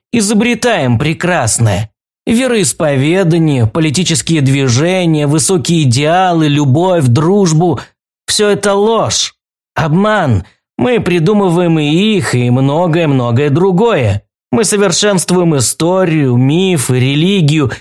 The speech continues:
делая всё это более прекрасным, более доступным для восприятия. Разумеется, что ложь наша зачастую несовершенна, слишком могучей истины.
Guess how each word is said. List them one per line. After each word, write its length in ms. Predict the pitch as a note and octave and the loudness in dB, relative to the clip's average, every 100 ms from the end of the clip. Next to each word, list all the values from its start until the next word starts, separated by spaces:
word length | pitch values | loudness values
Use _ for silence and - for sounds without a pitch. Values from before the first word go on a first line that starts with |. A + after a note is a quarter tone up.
| _ - | _ -4
делая 340 | B2+ F3+ F3 D3+ | 0 2 0 0
всё 220 | - F3 | 0 0
это 260 | F3+ F#3 D#3 | 0 -2 0
более 440 | A#2 D#3+ D#3+ E3 | 0 0 0 -2
прекрасным, 880 | A#2+ E3 - G3 G#3 D3+ C#3+ C#3+ A2+ - _ - | -2 -4 -2 -2 0 0 0 0 -2 -6 _ -2
более 400 | A3+ A3 G#3 F3 | 0 2 0 0
доступным 840 | D#3+ G3 D#3 - A3+ G3+ F#3 F3+ | 2 0 0 0 0 2 2 2
для 140 | E3+ F#3+ | 2 0
восприятия. 1080 | F#3 - G3+ G3 F#3+ D#3 A2 - G2+ G2 - _ _ _ - | 0 -2 0 2 2 0 -2 -2 -2 -4 -12 _ _ _ -6
Разумеется, 680 | A3+ G#3+ G#3+ A#3 G#3 B2 D3 | -2 0 0 0 0 -2 -2
что 240 | - E3+ | -2 -2
ложь 300 | F#3 A#3 C#3+ | 0 0 -2
наша 280 | D3+ C#3+ D#3 | -2 -2 0
зачастую 640 | C#3+ C3 D#3+ - F3+ E3+ | -2 -2 -2 -2 0 2
несовершенна, 1040 | E3+ D#3+ F3 F3 E3+ - G3+ D3 B2 A2+ A2 - _ - | 0 0 0 0 -2 0 0 0 0 0 -2 -8 _ -10
слишком 580 | - D#3 E3 - - D#3 | -4 0 0 -2 -2 0
могучей 580 | D#3 D#3+ D#3 D#3+ E3+ E3+ | 2 2 0 0 -2 -4
истины. 840 | - A3+ D3 - C3 A#2+ G#2+ | -2 -2 -2 -2 0 2 0